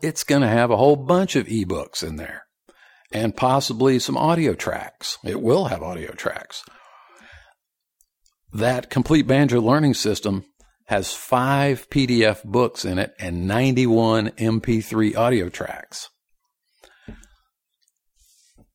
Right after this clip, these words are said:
So all of these files are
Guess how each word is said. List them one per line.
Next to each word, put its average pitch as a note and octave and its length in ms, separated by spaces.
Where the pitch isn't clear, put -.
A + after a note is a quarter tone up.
So D3+ 460
all F3 360
of C#3+ 100
these C#3 240
files B2 640
are G2 360